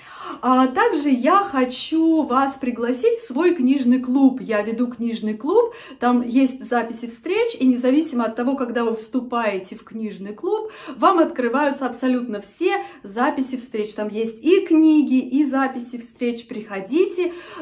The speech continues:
Клуб летом, ну, пока он закрылся, но я его все равно возобновлю, когда немножечко освобожусь, со своими делами разберусь.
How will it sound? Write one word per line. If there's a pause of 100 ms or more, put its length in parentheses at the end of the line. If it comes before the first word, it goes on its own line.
Клуб
летом,
ну,
пока
он
закрылся,
но
я
его
все
равно
возобновлю,
когда
немножечко
освобожусь,
со
своими
делами
разберусь.